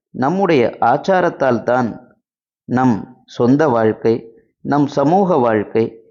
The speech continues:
இவை மட்டுமின்றி லோக வாழ்க்கையே நல்ல முறையில் அமையும். இதை நவீன மனப்பான்மையுள்ளவர்கள் எல்லாரும் புரிந்து கொள்ளும்படி அந்த பகவான்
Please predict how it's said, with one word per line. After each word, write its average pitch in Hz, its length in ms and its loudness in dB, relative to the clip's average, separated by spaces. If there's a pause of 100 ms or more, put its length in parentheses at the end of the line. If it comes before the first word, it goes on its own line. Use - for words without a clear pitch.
(200)
இவை 156 320 4
மட்டுமின்றி 135 960 -2 (120)
லோக 135 460 0
வாழ்க்கையே 160 840 0 (240)
நல்ல 156 380 0
முறையில் 139 460 2
அமையும். 117 480 0 (760)
இதை 123 600 -2 (200)
நவீன 135 500 2
மனப்பான்மையுள்ளவர்கள் 147 1400 0 (500)
எல்லாரும் 123 800 0 (360)
புரிந்து 208 420 2
கொள்ளும்படி 170 840 0
அந்த 139 300 0
பகவான் 117 720 -2